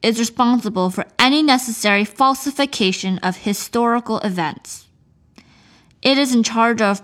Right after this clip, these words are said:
propaganda. The truth is understood to be whatever the government says is true,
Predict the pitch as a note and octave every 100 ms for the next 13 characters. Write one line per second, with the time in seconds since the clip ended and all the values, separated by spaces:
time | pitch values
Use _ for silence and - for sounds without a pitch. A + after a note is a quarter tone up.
0 | - - G3+ G3+ F3+ F3 D3+ - C#2 -
1 | _ _ _ _ _ _ _ _ _ _
2 | _ _ _ _ _ - G#3+ - - D#4+
3 | G#4 - - A#3+ - B3 C#4 D#4+ D#4+ -
4 | F#3 - _ - A3 A#3 A3+ G#3+ G#3+ -
5 | A#3+ B3+ C#4 C#4 A3+ G#3+ G#3 G#3 G3+ F#3
6 | - - - A3+ G#3+ F#3 - E3 - -
7 | E3+ -